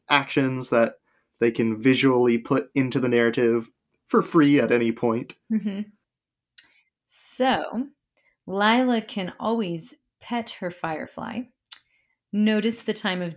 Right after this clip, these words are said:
Speaker 2: day, especially when that sun is really, really harsh,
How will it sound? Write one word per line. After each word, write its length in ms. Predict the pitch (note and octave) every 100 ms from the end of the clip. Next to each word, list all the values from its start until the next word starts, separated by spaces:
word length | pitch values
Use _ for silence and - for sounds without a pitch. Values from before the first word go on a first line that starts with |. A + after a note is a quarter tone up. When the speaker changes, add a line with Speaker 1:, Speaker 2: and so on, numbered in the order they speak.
| -
Speaker 2:
day, 540 | F#3 F3 D3 D3 E3+ E3+
especially 400 | - E3+ - D#3+
when 100 | D#3+
that 200 | D#3+ -
sun 420 | - - E3 E3
is 380 | D#3 D3+ D3+ - _ _
really, 760 | F#3 E3 F3+ F#3 E3+ E3 D#3+ D#3+ _ _ _
really 360 | G3 G3+ G3+ G3
harsh, 560 | F#3+ F3+ F3 G3 -